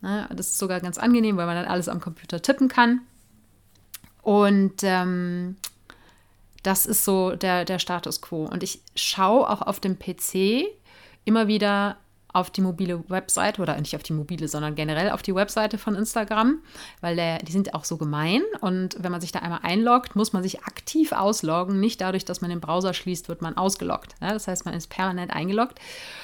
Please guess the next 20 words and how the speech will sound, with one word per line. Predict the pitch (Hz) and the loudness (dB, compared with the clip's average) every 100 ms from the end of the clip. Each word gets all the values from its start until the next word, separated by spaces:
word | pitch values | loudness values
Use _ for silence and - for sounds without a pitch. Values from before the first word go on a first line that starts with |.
| - - _ | -18 -20 _
und | 214 208 208 208 196 | 8 8 8 4 2
das | 190 196 | 0 4
heißt, | 208 202 - | 4 4 4
man | 190 | 0
ist | 208 | 2
natürlich | 196 - 202 | 0 -2 -6
auch | - | -6
da | - 185 220 214 185 | -4 0 4 4 4
schnell | - 202 247 | 2 4 2
verführt, | - 196 - 262 254 214 247 - _ _ - | 2 -4 0 4 6 6 2 -4 _ _ -8
mal, | 208 196 190 190 190 - | 0 2 2 0 -4 -4
äh, | 180 175 180 175 - | -4 -2 -4 -8 -4
zu | - | -2
schauen, | - 240 - | 2 0 -2
was | - 160 214 | -6 -6 -6
es | - | -2
denn | 240 247 | 0 2
so | |
Neues | 285 - - | 0 -2 -8
gibt. | - - | -14 -16